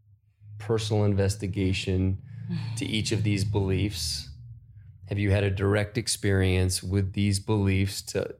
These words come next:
Speaker 1: say that they are yours? Or are they someone else's that they, you just adopted them because that's what you were kind of told to do?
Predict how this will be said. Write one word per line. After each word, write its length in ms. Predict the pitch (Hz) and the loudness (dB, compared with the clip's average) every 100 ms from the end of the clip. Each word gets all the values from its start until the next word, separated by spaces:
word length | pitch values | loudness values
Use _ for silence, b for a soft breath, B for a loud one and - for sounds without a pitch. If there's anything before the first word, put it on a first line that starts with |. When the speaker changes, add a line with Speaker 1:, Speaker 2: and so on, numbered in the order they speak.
| _ | _
Speaker 1:
say 260 | - 98 95 | -2 0 2
that 200 | 87 - | 2 0
they 220 | 92 92 | 0 2
are 80 | 92 | 2
yours? 800 | 104 120 95 87 101 117 - - - - B B B B - | 2 2 2 2 0 -2 -8 -14 -20 -20 B B B B -6
Or 140 | 98 | 0
are 40 | 95 | 2
they 140 | 98 | 2
someone 400 | 92 104 104 101 | 2 2 2 2
else's 540 | 98 98 95 - 92 92 | 2 2 0 -2 -4 0
that 340 | 90 85 - - | -2 -2 -8 -4
they, 140 | 98 | -2
you 280 | 90 85 95 | -2 -6 -8
just 320 | 92 98 98 | -6 -4 -2
adopted 520 | 101 92 87 85 98 87 | -4 -2 -2 -2 -4 -2
them 220 | 92 95 | -2 0
because 400 | 95 - 95 92 | -2 -4 -4 -4
that's 320 | 92 87 - - _ _ _ | -4 -4 -6 -18 _ _ _
what 180 | 98 - | -12 -10
you 160 | 98 | -6
were 140 | 95 95 | -6 -6
kind 280 | - 92 92 | -6 -6 -6
of 100 | 90 | -8
told 360 | - 90 87 | -8 -6 -8
to 100 | - | -12
do? 360 | - 82 73 | -10 -8 -8